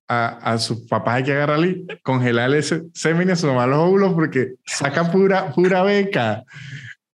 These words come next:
Sa-, eh, son como padrotes. Coño, pura beca. En mi familia ni una beca, pero ni un coño, y somos cuatro.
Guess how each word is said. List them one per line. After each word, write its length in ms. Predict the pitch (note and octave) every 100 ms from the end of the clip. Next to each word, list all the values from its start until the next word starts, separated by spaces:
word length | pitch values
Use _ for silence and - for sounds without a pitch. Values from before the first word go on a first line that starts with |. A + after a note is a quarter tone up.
| _
Sa-, 200 | - F3+ E3+
eh, 140 | D#3+
son 180 | F3 F3
como 260 | F#3+ G3 E3+
padrotes. 920 | D3 C#3 D3+ F#3 F#3+ D3 B2+ B2+ -
Coño, 540 | - D#3 F#3 F#3+ F#3 E3+
pura 420 | E3 D#3 D3+ D3
beca. 320 | F3 F3+ D#3 D3+
En 140 | D3+
mi 140 | D3+ D3+
familia 520 | C#3 C#3+ D#3 E3+ F#3+
ni 200 | G3 E3+
una 260 | D#3 D#3+
beca, 460 | F3 G3 G3 F#3 D3
pero 260 | C#3 C3+ C#3
ni 140 | C#3+
un 240 | D3 E3 E3+
coño, 320 | F#3+ G3 E3
y 60 |
somos 340 | D3+ D#3 F3 F#3+
cuatro. 580 | G3 F#3+ G3 C#3+ B2 A2+